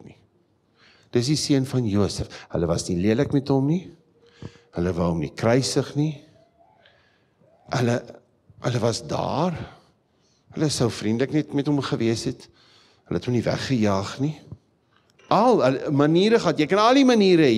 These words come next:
Jy kan al die pragtige maniere hê en met respek en,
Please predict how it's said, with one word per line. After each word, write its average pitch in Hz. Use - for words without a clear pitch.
Jy 139
kan 175
al 240
die 233
pragtige 208
maniere 147
hê -
en 107
met 98
respek 190
en, 113